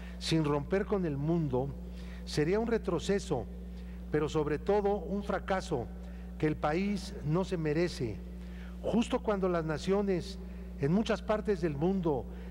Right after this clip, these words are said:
reivindican sus riquezas de la manera en que lo hicieron los mexicanos hace más de siete décadas, México desnacionalizaría sus yacimientos en aras de desahogar el gasto público en el corto plazo,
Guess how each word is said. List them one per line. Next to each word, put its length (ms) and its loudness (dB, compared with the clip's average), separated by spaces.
reivindican 640 2
sus 160 -2
riquezas 520 0
de 60 2
la 120 0
manera 600 2
en 120 -4
que 100 -2
lo 120 -2
hicieron 460 2
los 160 2
mexicanos 640 0
hace 200 -2
más 200 0
de 60 0
siete 360 0
décadas, 640 -2
México 600 2
desnacionalizaría 1600 0
sus 240 0
yacimientos 920 2
en 200 2
aras 260 0
de 100 2
desahogar 1080 0
el 140 2
gasto 320 0
público 400 0
en 80 2
el 100 0
corto 320 0
plazo, 540 0